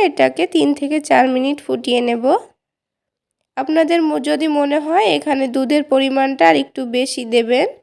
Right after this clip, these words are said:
সেক্ষেত্রে কোনো অসুবিধা নেই। আপনারা আপনাদের পছন্দ মতো এটা পাতলা বা ঘন করে খেতে পারেন। সেমাইটা রান্না হয়ে গেছে, এবার এটাকে আমি একটা বাটির মধ্যে তুলে নেব। তো বন্ধুরা,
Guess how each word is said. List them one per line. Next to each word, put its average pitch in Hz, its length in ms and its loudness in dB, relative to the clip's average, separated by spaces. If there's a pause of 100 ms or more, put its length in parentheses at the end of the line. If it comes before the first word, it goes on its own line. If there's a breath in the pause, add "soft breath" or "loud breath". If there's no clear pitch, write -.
(420)
সেক্ষেত্রে 320 560 0
কোনো 285 320 4
অসুবিধা 262 560 0
নেই। 277 240 2 (800)
আপনারা 262 380 0
আপনাদের 262 500 0
পছন্দ 254 500 -2
মতো 247 300 -2
এটা 320 280 2
পাতলা 240 460 4
বা 240 180 4
ঘন 247 340 -4
করে 226 240 2
খেতে 226 300 -4
পারেন। 220 400 -2 (640)
সেমাইটা 311 540 2
রান্না 294 360 6
হয়ে 302 280 6
গেছে, 285 360 2 (140)
এবার 294 200 6
এটাকে 285 320 2
আমি 269 180 2
একটা 262 220 -2
বাটির 254 340 0
মধ্যে 254 300 0
তুলে 247 360 -4
নেব। 233 200 -4 (680)
তো - 120 -8
বন্ধুরা, 320 460 2